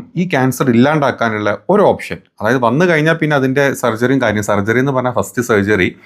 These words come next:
സർക്കംസിഷനാണ് ചെയ്ത് നോക്കുക. അത് കഴിഞ്ഞിട്ട് അവിടെ നിൽക്കാത്തതാണെങ്കിൽ നെക്സ്റ്റ് ലെവലിലോട്ട്, ഏ, പീനക്ടമി കാര്യങ്ങളിലോട്ടൊക്കെ പോകുന്നുള്ളൂ. അപ്പം അങ്ങോട്ടൊക്കെ വെക്കട്ടെ. അപ്പം സർക്കംസിഷൻ ചെയ്ത ആളുകൾ ഇന്ത്യയിലുണ്ടെങ്കിൽ അവർക്ക് ഇത് വരുന്നത് ഇല്ല. അത്രയും പോയിന്റ്, സീറോ സീറോ സീറോ സീറോ പോയിന്റേ വരുന്നുള്ളൂ.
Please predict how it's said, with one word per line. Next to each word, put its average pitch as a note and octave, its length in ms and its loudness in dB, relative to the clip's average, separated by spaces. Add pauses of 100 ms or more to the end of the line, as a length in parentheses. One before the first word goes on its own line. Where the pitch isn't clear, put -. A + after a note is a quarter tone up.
(340)
സർക്കംസിഷനാണ് A#2 680 0
ചെയ്ത് F2 180 0
നോക്കുക. D#2+ 300 -6
അത് G#2+ 220 0
കഴിഞ്ഞിട്ട് B2 300 2
അവിടെ A2+ 240 2
നിൽക്കാത്തതാണെങ്കിൽ B2 840 0
നെക്സ്റ്റ് G#2 280 -6
ലെവലിലോട്ട്, G#2 440 0 (400)
ഏ, C3 120 0
പീനക്ടമി C3 640 0
കാര്യങ്ങളിലോട്ടൊക്കെ A2+ 720 2
പോകുന്നുള്ളൂ. B2+ 440 2
അപ്പം - 160 -2
അങ്ങോട്ടൊക്കെ B2+ 340 0
വെക്കട്ടെ. - 340 -2 (320)
അപ്പം D3+ 240 -2
സർക്കംസിഷൻ F#3+ 460 2
ചെയ്ത C3+ 240 2 (120)
ആളുകൾ G#2+ 420 2
ഇന്ത്യയിലുണ്ടെങ്കിൽ G#2 720 -2
അവർക്ക് A2 320 0
ഇത് A2+ 100 2
വരുന്നത് G2 420 0
ഇല്ല. A#2 260 0 (180)
അത്രയും F3 380 2
പോയിന്റ്, G2+ 300 -2
സീറോ A#2+ 200 0
സീറോ C3+ 220 2
സീറോ C3+ 240 2
സീറോ D3 260 4
പോയിന്റേ B2+ 360 2
വരുന്നുള്ളൂ. G#2+ 480 -2